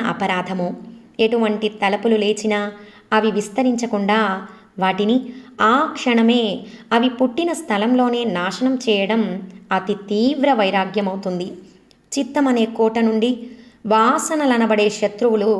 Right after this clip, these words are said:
తలపుల రూపాలలో బయటికి వచ్చినప్పుడల్లా, లెక్కలేని ఆ శత్రువులను ఒక్కొక్కరిని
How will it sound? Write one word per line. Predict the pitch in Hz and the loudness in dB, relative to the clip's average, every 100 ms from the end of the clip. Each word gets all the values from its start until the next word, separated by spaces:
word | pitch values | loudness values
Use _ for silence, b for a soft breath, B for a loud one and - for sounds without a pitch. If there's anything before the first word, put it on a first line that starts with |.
| 190 - - | -2 -10 -2
తలపుల | 208 208 220 214 | 0 2 2 2
రూపాలలో | 202 214 214 202 202 202 | 2 0 0 0 2 0
బయటికి | 180 190 202 233 226 | 0 0 0 0 -2
వచ్చినప్పుడల్లా, | 196 196 240 226 226 208 202 226 220 196 - B B B B | -2 -2 -2 0 0 0 0 0 0 -4 -10 B B B B
లెక్కలేని | 226 233 233 311 294 277 254 - | 0 0 -2 0 2 2 0 0
ఆ | 214 214 | 0 0
శత్రువులను | 202 208 208 262 247 220 | 0 -2 2 2 2 0
ఒక్కొక్కరిని | 190 226 226 - 247 240 | -2 -4 -4 0 0 2